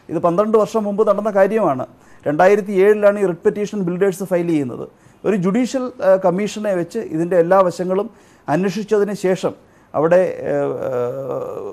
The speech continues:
അഴിമതി നടന്നിട്ടുണ്ടെങ്കിൽ, ആ, അതിനകത്ത് ബ്രൈബറി ഉണ്ടായിട്ടുണ്ടെങ്കിൽ, ആ, അതിന് കൺസേൺഡ് ആയിട്ടുള്ള ആൾക്കാരെ പ്രതി ചേർത്തുകൊണ്ട്, ആ, അഴിമതി നിരോധന നിയമപ്രകാരം, ആ,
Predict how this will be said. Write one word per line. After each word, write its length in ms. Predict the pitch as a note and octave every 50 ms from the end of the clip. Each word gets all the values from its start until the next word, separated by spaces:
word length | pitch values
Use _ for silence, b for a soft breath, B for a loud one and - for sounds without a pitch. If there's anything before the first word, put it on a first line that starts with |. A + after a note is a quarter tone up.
| - - - -
അഴിമതി 340 | D3+ D#3 F3+ F#3 G#3 G3 G#3
നടന്നിട്ടുണ്ടെങ്കിൽ, 920 | G3 F#3+ F3+ F3+ F#3 G#3 F3+ G3 F#3 F3+ G3 G3+ F#3+ F3+ F3 D#3+ D3+ A#2+ - - _ b b b b b b b b -
ആ, 60 | - C3+ C3 A#2+ - B2+
അതിനകത്ത് 720 | D3 D#3 E3+ F3 F3 E3+ E3+ F#3+ F#3 F3+ E3+ - A#2 A#2+
ബ്രൈബറി 520 | C3+ C#3 D3 E3 E3+ F#3 F#3 G#3+ G#3 G#3
ഉണ്ടായിട്ടുണ്ടെങ്കിൽ, 920 | G3+ F#3 F3+ F#3+ G3 G3+ G3 G3 G3+ F#3+ F#3 F#3 F3+ F3 E3 D3+ D3 E3 G#3+ A#3 - b b b b b b b
ആ, 60 | - - - - -
അതിന് 180 | A3 A#3+ A#3+ A3+ - A3+
കൺസേൺഡ് 420 | G#3+ G#3+ F#3+ - B3 A#3+ A#3+ A3
ആയിട്ടുള്ള 300 | A3+ A3 A3+ G#3+ G#3+ G#3+
ആൾക്കാരെ 500 | G3+ F#3 F#3 F#3 F3+ G3+ G3 F#3+ G3+ G#3+ G#3 - - F3 F3
പ്രതി 180 | F3 E3 D#3+ F#3+
ചേർത്തുകൊണ്ട്, 580 | F#3+ G3 F3+ F3+ - F#3 E3+ E3 D#3 D3+ E3+ A3 - - b b b b b b _ -
ആ, 80 | C3+ D3 D3+ C#3+ -
അഴിമതി 340 | - E3 F3+ F#3+ G#3 G3 G#3
നിരോധന 420 | G3 F#3 F3 F#3+ F#3+ F#3+ F#3+ F#3+
നിയമപ്രകാരം, 800 | F3+ F3 E3+ F3+ F#3+ G3+ F#3+ F#3 E3+ D3+ D#3 D3+ D3+ D#3+ G#3 B3+ - _ _ - -
ആ, 60 | F#3+